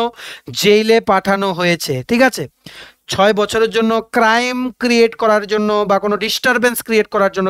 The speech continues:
কিন্তু দোষী সাব্যস্ত করে, মানে, বাল গঙ্গাধর তিলককে কিন্তু ছয় বছরের জন্য কিন্তু জেলে পাঠানো হয়েছিল, ঠিক আছে? এইবার চলে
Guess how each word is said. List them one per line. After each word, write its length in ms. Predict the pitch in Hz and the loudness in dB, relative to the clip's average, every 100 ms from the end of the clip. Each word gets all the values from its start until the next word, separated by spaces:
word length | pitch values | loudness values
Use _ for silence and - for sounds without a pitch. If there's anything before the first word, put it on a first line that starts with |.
| 185 | -2
কিন্তু 200 | 180 254 285 - - - - 196 | -4 -6 -6 -14 -20 -20 -4 0
দোষী 280 | 226 269 262 | 0 0 0
সাব্যস্ত 440 | - 165 175 220 247 233 | 0 -2 -2 -4 -4 -2
করে, 200 | 240 233 240 - - _ - 160 | 2 4 4 0 -20 _ -8 -2
মানে, 140 | 160 160 151 143 180 | -2 -2 -8 0 2
বাল 140 | 208 226 | 4 2
গঙ্গাধর 320 | 214 202 208 | 0 0 0
তিলককে 240 | 214 202 196 | -2 -2 -2
কিন্তু 140 | 196 226 | -4 -4
ছয় 180 | 226 233 226 | 2 2 2
বছরের 260 | 220 220 208 | -2 -2 -2
জন্য 120 | 196 196 | -2 -2
কিন্তু 140 | 214 160 | -4 -4
জেলে 220 | 175 180 185 | -2 0 0
পাঠানো 300 | 170 165 170 175 | 0 0 -2 -2
হয়েছিল, 320 | 151 147 151 135 131 | -4 -6 -10 -12 -4
ঠিক 100 | 220 240 | 0 0
আছে? 140 | 240 - _ _ - - - - 233 | -2 -12 _ _ -20 -20 -14 0 2
এইবার 280 | 262 262 240 - | 4 2 0 0
চলে 160 | 220 | 2